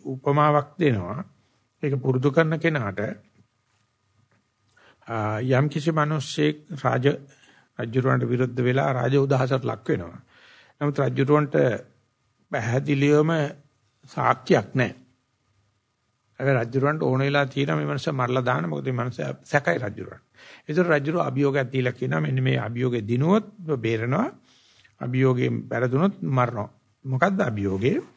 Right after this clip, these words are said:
අ, ජනපද කල්යාණියක් ඇවිල්ලා ප්‍රසිද්ධ වේදිකාවක ගයමින් වයමින් නටනවා. එතකොට රටේ ඉන්න ඔක්කොම ඒ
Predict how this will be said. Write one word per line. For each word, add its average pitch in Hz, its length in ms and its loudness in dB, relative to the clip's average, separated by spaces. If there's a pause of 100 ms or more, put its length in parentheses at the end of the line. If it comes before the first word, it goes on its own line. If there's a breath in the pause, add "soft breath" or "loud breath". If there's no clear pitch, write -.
(720 soft breath)
අ, 139 120 -4 (1000)
ජනපද 165 340 2
කල්යාණියක් 131 640 2
ඇවිල්ලා 127 440 2 (960)
ප්‍රසිද්ධ 175 340 -2
වේදිකාවක 120 760 2 (640 soft breath)
ගයමින් 120 460 0
වයමින් 127 460 0 (1120)
නටනවා. 135 440 2 (1300 soft breath)
එතකොට 180 400 0 (360)
රටේ 135 320 -2
ඉන්න 180 160 0
ඔක්කොම 190 720 4 (720 soft breath)
ඒ 127 180 2